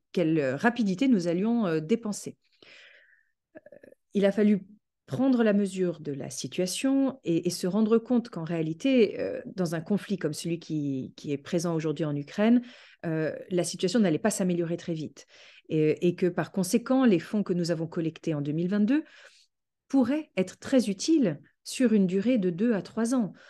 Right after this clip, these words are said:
euh, à la fois pour anticiper, euh, l'éventuel retour des populations qui ont fui le pays,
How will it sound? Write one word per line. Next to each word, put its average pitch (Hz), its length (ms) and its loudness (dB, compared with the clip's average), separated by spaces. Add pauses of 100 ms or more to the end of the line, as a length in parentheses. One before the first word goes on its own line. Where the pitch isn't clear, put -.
(240)
euh, 156 240 0 (120)
à 208 80 4
la 226 120 6
fois 226 320 -2
pour 160 160 -8
anticiper, 202 840 2
euh, 156 100 -2
l'éventuel 170 460 -2
retour 208 560 0
des 156 100 -2
populations 156 600 -6
qui 143 220 -10
ont 127 100 -10
fui 262 260 0
le 214 80 4
pays, 165 400 -4